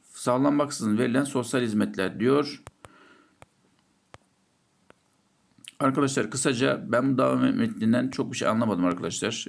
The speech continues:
Çok karışık yazılmış, şahsi fikrimdir. Yani ben hiçbir sendikaya üye değilim. Bunu da dipnot olarak ekleyeyim. Karar ne çıkar bilmiyorum ama kısaca özet geçeyim arkadaşlar size.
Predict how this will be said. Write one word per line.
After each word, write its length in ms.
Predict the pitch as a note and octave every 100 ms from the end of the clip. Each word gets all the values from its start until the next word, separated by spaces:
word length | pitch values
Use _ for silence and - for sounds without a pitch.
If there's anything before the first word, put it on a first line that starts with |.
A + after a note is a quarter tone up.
| -
Çok 220 | - C3
karışık 360 | - A2 - -
yazılmış, 460 | G2+ - F#2+ - _ -
şahsi 440 | - G#2+ A2 -
fikrimdir. 580 | - - A2 A#2 C3 - - - - - - - -
Yani 440 | C#4+ F2+ F#2+ F#2+
ben 120 | A2+ A#2
hiçbir 200 | A#2 -
sendikaya 460 | A#2 A2 A2 A2
üye 280 | G#2+ A2 G#2
değilim. 460 | A2+ G2 G#2+ - - _ _ _ _ _ _
Bunu 200 | - A2
da 120 | A2
dipnot 300 | G2+ G#2 A2+
olarak 280 | A2+ G#2 -
ekleyeyim. 720 | A2+ A2+ G#2+ A2+ B2+ - - - _ -
Karar 300 | - B2+ C3
ne 120 | C3+ C3+
çıkar 340 | - C3 A#2+
bilmiyorum 400 | C3+ A#2+ G#2+ B2
ama 360 | C3+ A2 - -
kısaca 340 | - D3+ B2
özet 280 | A#2+ B2+ C3+
geçeyim 380 | A2+ G#2 G#2 F#2
arkadaşlar 480 | G#2+ A2 G#2+ G#2 G2
size. 480 | - G2+ A#2+ B2+